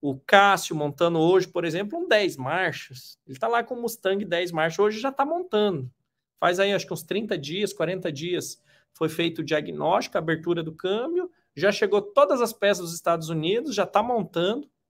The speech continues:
Acho que nem faz trinta dias, faz menos. E, e ele tá lá nesse desenvolvimento, né, é, de todo dia tá aprendendo, já é aluno formado do doze em um, né? Por isso que tá na nossa equipe, né? Passou pelo doze em um.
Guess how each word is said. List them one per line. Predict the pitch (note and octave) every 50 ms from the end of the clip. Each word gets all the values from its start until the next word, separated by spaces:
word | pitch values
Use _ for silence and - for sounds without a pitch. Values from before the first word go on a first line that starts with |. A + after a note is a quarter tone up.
| _ _
Acho | -
que | - C#4+
nem | E4+ G4+
faz | - - D4+ D4+
trinta | - - A#3+ A3 G#3 D#3+
dias, | C#3 E3+ E3 -
faz | F3 E3 D3
menos. | D3 D#3 D#3+ D3+ D3+ - - - _ _ _ _ _ _ _ _ _ _ _ _ _ -
E, | - F3+ F3+ F#3 F#3 F#3+ F#3 F3+ F3+ F3+ F3 F3 E3+ E3 D#3+ D#3+ -
e | - F#3
ele | G3 G#3+ G#3+
tá | G3+ - D#4 G4
lá | F#4 B3+ B3 C4
nesse | A#3 G3+ G3 - G3
desenvolvimento, | G#3 A3+ A#3+ B3 B3+ D#4 F#4 E4+ C4 G#3+ G#3 A3 A#3 C4 D#4+ D#4+ - E4 C4
né, | G3+ E3 E3+ G#3 B3+ D4+ B3 F#3 D#3 - C#3 D3+ D3
é, | D3
de | D3 D#3
todo | - - G#3+ A3+ A3+ A#3
dia | E3+ D#3+ F#3 G3
tá | G3 - D#3 D3+
aprendendo, | D#3 D#3 - F3+ F#3+ G3 G3 E3 D#3 D#3 E3 F#3 G#3+ A#3 A#3+ C#4 E4 F#4+ _ _ _ _ _ _ _ _ _
já | - C#3+ E3 F3 E3+
é | F3 G3
aluno | G#3 G3 F#3+ G3 G3 F#3+
formado | G3 - F#3 F3 E3 D#3 D#3 E3 F3+ F3+ E3
do | D#3+ D#3
doze | D3 D#3 D3+ D3 D3+ F#3+
em | G#3 F#3+
um, | F3 F3+ G3 C4 C#4+ _ _ _ _ _ _ _ -
né? | C3+ C#3 E3 A3+ C#4 - _ _ _ _ _ _ _ _ _ -
Por | - D#3+ C#3+
isso | C#3+ F3+ G3 F#3+ -
que | -
tá | - - F3+ E3+
na | F3+ D#3+
nossa | D3 D3 D3 C3 - D#3
equipe, | - C3+ - E3 D#3+ - - D#3+
né? | D3 E3 A3 - - -
Passou | - C#3+ C#3+ - - D#3+ E3 D#3+
pelo | E3 D#3+ D#3+
doze | D3 D3 D3+ D3+ D3+ F#3 G3+
em | F#3 E3
um. | F3+ B3+ D4+